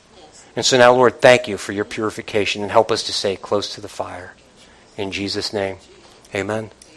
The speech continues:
Amen. So now, look, I'm gonna do this, be-, and then we're gonna dismiss. Listen, this is important. And, and I hope that,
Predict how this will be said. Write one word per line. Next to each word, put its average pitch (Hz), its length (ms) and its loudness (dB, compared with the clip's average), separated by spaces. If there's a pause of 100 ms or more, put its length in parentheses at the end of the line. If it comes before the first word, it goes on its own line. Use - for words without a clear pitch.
(520)
Amen. 113 180 2
So - 140 2
now, 127 160 10
look, 139 340 6 (160)
I'm 123 120 2
gonna 139 160 2
do 127 180 -4
this, 127 180 2
be-, 113 200 -10
and 113 160 0
then 117 80 0
we're 117 120 -4
gonna 113 160 -4
dismiss. 104 560 -6 (1160)
Listen, 110 280 -4 (840)
this 131 200 4
is 135 140 0
important. 120 480 0 (1600)
And, 107 220 0
and 117 140 6
I 127 120 6
hope 143 340 6
that, 113 280 2